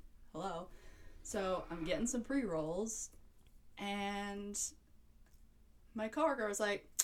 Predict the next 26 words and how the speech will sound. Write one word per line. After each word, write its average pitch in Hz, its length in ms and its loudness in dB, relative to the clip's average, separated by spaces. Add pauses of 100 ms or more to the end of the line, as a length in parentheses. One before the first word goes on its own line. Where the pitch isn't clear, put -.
(220)
"Oh, 247 140 8
you 202 80 4
gotta 208 200 6
try 190 180 2
Poochie 302 420 6
Love," 139 320 0
because, 170 300 -4
like, 165 120 2
it's 151 160 -2
always 190 320 0
flying 165 280 0
off 165 140 -2
the - 80 -8
shelves 214 320 2
when 151 100 -4
we 151 80 -2
have 220 260 0
it. - 200 -6
Like, 147 220 -8
everyone 165 480 0
loves 165 320 0
Poochie - 340 -4
Love. - 220 -10
And 151 80 -8
I'm 165 60 -6
like, 160 220 -2